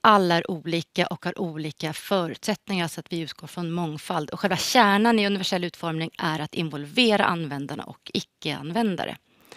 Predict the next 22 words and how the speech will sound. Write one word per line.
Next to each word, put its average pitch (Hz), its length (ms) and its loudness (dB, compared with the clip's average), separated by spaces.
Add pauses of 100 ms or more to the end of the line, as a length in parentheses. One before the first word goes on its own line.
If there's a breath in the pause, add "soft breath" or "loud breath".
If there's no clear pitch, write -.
(480 loud breath)
Och - 80 0
där 196 220 6
icke-användare 214 840 6
kan 190 220 -4
vara 165 200 0
ett - 300 -10
svårt - 340 -8
begrepp 151 320 -8
att - 60 -20
förstå, 220 360 0
men 185 140 0
som 165 140 -6
är 165 40 -4
jätteviktigt. 165 800 -4
Och 180 100 -4
det 190 80 0
betyder 196 320 -2
att - 140 -6
man 165 100 -10
ska - 140 -10
fundera 214 520 2
på 165 280 -6